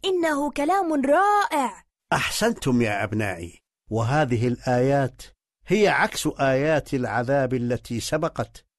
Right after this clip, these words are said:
Speaker 2: وهي موجهة للمؤمنين، وهم أصحاب النفوس المطمئنة بالإيمان. يقول الله لهم: "ارجعوا إلى ربكم وأنتم راضون،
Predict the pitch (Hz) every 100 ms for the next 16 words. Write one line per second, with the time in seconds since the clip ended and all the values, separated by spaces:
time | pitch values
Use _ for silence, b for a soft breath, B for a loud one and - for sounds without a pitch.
0 | _ 139 190 190 214 190 185 180 123 208
1 | 226 - 170 147 143 135 - 127 135 180
2 | 165 104 95 _ _ _ 160 220 214 190
3 | 165 - 160 196 156 151 139 131 175 160
4 | 156 127 131 135 135 135 185 165 139 -
5 | 123 120 127 113 120 160 131 113 _ _
6 | _ 131 143 - 151 139 135 139 113 127
7 | 139 123 131 123 120 _ _ _ 165 147
8 | 220 202 220 175 160 147 147 123 139 -
9 | 139 113 104 113 113 151 127 127 123 127
10 | 117 131 139 120